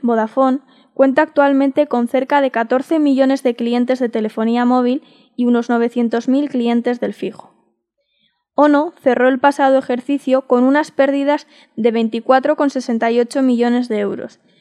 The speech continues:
frente al saldo positivo de cincuenta y dos coma tres millones de euros del año anterior, mientras que sus ingresos totales mejoraron un uno coma seis por ciento en dos mil trece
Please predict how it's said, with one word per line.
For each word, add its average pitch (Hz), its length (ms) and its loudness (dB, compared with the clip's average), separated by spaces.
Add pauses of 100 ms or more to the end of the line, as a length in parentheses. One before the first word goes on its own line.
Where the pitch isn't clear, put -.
(180)
frente 240 300 0
al 226 80 -2
saldo 262 300 2
positivo 269 680 -4
de 240 160 -2
cincuenta 233 460 -4
y 226 60 -2
dos 262 200 -2
coma 233 200 -2
tres 247 240 -2
millones 247 440 -2
de 233 140 -2
euros 247 400 -2 (280)
del 240 200 2
año 240 200 2
anterior, 214 500 -2 (440)
mientras 233 340 -4
que 240 120 -4
sus 233 200 -8
ingresos 247 440 -2
totales 262 560 0 (120)
mejoraron 247 680 0
un 277 160 2
uno 277 220 2
coma 254 180 0
seis 247 160 -4
por 240 160 -2
ciento 247 300 -2
en 254 80 0
dos 233 180 -2
mil 233 160 0
trece 262 420 -2